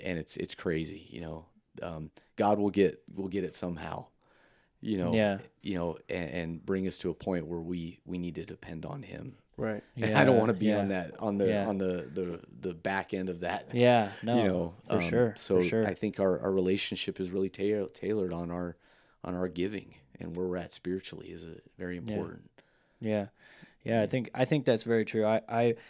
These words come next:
Speaker 2: I have, I mean, I know personally with me,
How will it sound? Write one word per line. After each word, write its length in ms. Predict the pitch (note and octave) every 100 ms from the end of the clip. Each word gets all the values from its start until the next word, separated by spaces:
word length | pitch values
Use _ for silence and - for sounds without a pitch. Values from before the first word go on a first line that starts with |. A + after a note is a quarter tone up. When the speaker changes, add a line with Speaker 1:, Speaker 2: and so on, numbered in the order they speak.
| - -
Speaker 2:
I 220 | - B2 D#3+
have, 680 | C#3 A#2 A2 G#2+ G#2 - - _ _
I 100 | A2+
mean, 440 | A2+ A2+ G#2+ G2+ G#2 _ _ _ _ _ _ _ _ _ _ _ -
I 160 | A2+ C3
know 220 | C3+ A2+
personally 640 | - - C3+ - A2 G#2
with 200 | G2 G2
me, 440 | G2+ A#2+ C3+ G#2+